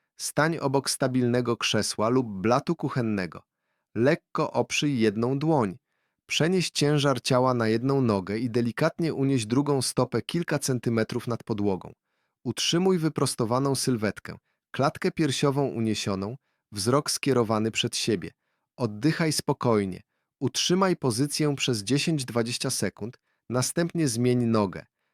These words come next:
Zacznij od dwóch, trzech rund na każdą stronę. W miarę postępów zmniejsz podparcie dłoni lub wydłuż czas do trzydziestu sekund. Nie spiesz się. Kontrola i spokojny oddech są kluczowe. Korzyści są ogromne.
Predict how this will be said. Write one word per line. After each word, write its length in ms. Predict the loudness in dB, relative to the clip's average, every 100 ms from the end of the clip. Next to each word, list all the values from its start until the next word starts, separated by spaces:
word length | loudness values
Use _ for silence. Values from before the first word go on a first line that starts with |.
| _
Zacznij 540 | -2 0 2 0 -2 -2
od 240 | -6 -6
dwóch, 420 | -10 -2 -2 -2
trzech 380 | -4 4 4 6
rund 300 | 4 0 -2
na 120 | -4
każdą 400 | -2 -2 0 -2
stronę. 440 | -2 -2 -2 -4 -10 _ _ _ -18
W 100 | -2
miarę 340 | 0 2 0 0
postępów 600 | -4 0 0 0 -4 -4
zmniejsz 500 | 0 2 2 2 -2
podparcie 580 | -6 -4 -2 -2 -2 -2
dłoni 420 | 0 0 -2 -8 _ _ _
lub 280 | 0 0 0
wydłuż 460 | 0 0 2 -2 -2
czas 280 | 0 0 0
do 120 | -4
trzydziestu 540 | -2 -2 0 -2 -4
sekund. 460 | -6 -6 -6 -12 -20 _ _ _ -4
Nie 240 | 0 2
spiesz 340 | 0 0 -2 -2
się. 260 | -6 -10 -14 _ _ _
Kontrola 580 | -4 -2 0 2 2 2
i 100 | -2
spokojny 600 | -4 -4 -2 0 0 0
oddech 460 | 0 -2 0 -2 -2
są 240 | -2 -4
kluczowe. 580 | -2 -4 0 0 0 -6 _ _ _ _
Korzyści 520 | -2 2 2 0 -2
są 240 | -2 -2 -2
ogromne. 560 | 0 2 2 -2 -8